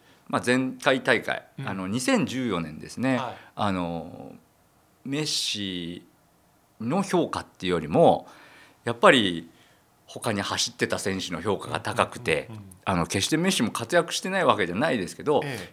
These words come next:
Speaker 1: ぱあの時はいくら活躍しても、
Speaker 2: うんうんうん。
Speaker 1: あの雰囲気は取れなかったかなとは思うんですね。
Speaker 2: なるほどね。
Speaker 1: でも、今大会はもしかして二位で終わっても、
Speaker 2: はい。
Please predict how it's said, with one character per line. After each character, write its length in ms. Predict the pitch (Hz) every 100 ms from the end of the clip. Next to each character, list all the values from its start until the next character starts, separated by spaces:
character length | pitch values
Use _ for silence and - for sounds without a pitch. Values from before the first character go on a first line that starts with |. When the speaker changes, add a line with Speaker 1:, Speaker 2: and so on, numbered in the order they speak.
| -
Speaker 1:
ぱ 120 | 185
あ 40 | 120
の 100 | 202
時 180 | 233 -
は 60 | -
い 80 | 214
く 200 | - 359
ら 120 | 302
活 260 | - 127 -
躍 220 | 113 -
し 60 | -
て 120 | 110
も、 140 | 120
Speaker 2:
う 40 | 180
ん 40 |
う 20 |
ん 40 | 113
う 40 |
ん。 20 | 110 104 98 95 -
Speaker 1:
あ 80 | 120
の 160 | 147 139
雰 100 | 160
囲 80 | 139
気 100 | 117
は 120 | 98 - - _ _
取 240 | - - 160
れ 60 |
な 100 | 254
か 80 | -
っ 80 | -
た 100 | -
か 80 | 87
な 180 | 101 98
と 140 | 80
は 200 | 69 69
思 160 | 92 104
う 40 |
ん 120 | 80
で 80 | 82
す 80 | 95
ね。 200 | 170 226
Speaker 2:
な 80 | 90
る 60 | -
ほ 60 | -
ど 60 | - 101
ね。 120 | 123
Speaker 1:
で 80 | 196
も、 360 | 226 151 117 - -
今 240 | - 240 247
大 180 | 151
会 120 | 107 90
は 40 |
も 120 | 151
し 80 | 233
か 120 | -
し 80 | 123
て 140 | -
二 340 | 175 190 240 247
位 20 |
で 80 | 208
終 220 | 170 175
わ 40 | 175
っ 40 |
て 120 | -
も、 340 | 170 220 107 -
Speaker 2:
は 120 | -
い。 60 | 101